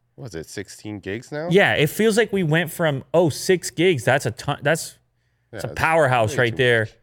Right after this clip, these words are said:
Speaker 2: up to sixteen in, like, five minutes.
Speaker 1: Oh.
Speaker 2: So as the spec chasing continues, uh, the battery's gotta scale up and the, and the recharge gotta scale up. Increasingly, that's becoming a huge marketing component for a smartphone.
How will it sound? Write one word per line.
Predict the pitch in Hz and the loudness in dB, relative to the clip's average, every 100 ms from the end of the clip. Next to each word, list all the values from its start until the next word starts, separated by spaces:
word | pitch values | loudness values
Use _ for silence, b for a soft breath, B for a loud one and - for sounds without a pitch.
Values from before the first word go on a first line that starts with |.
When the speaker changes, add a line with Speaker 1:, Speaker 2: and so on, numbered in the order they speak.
| - | 0
Speaker 2:
up | 180 | 0
to | - 143 | 2 0
sixteen | - 151 - 170 175 | 0 -2 -2 0 0
in, | 135 | 0
like, | 120 - | -2 -2
five | 151 143 143 | 0 0 0
minutes. | 170 127 - - - | 0 -2 -4 -12 -16
Speaker 1:
Oh. | 76 - _ _ - | -18 -20 _ _ -8
Speaker 2:
So | - 143 139 123 127 - | 2 6 6 4 0 -2
as | 135 143 147 | 0 0 0
the | 147 | -4
spec | - - 139 - | -2 0 0 -2
chasing | - 139 143 - 131 | -2 -2 -2 -4 -4
continues, | 127 113 151 165 131 120 120 - _ _ _ _ _ _ _ _ | -2 -2 -2 0 -2 -2 -4 -8 _ _ _ _ _ _ _ _
uh, | 90 - 101 | -10 -6 -6
the | 123 117 | 0 2
battery's | 110 104 123 127 127 | 2 2 2 0 2
gotta | 135 127 | 2 2
scale | - - 127 131 | 0 0 2 4
up | 147 - | 2 0
and | 143 135 | -6 -4
the, | 131 - | -4 -4
and | 127 127 | -2 -2
the | 120 | 0
recharge | 123 170 - 120 117 | -2 -2 2 2 2
gotta | 120 113 | 0 0
scale | - 117 117 | -2 0 0
up. | 117 | 0
Increasingly, | 113 - 143 139 143 131 | -4 -4 -4 -4 -4 0
that's | 117 123 | 0 -2
becoming | - 117 - 143 139 139 131 | -6 -10 -6 -2 0 0 0
a | |
huge | 101 123 135 120 | -2 0 -2 0
marketing | 101 117 127 123 104 | 2 2 2 0 -4
component | - 95 - 131 123 87 - | -4 -10 -4 0 0 -2 -4
for | 104 | -4
a | |
smartphone. | 98 113 135 135 107 98 107 | -4 -2 -2 -2 -4 -4 -4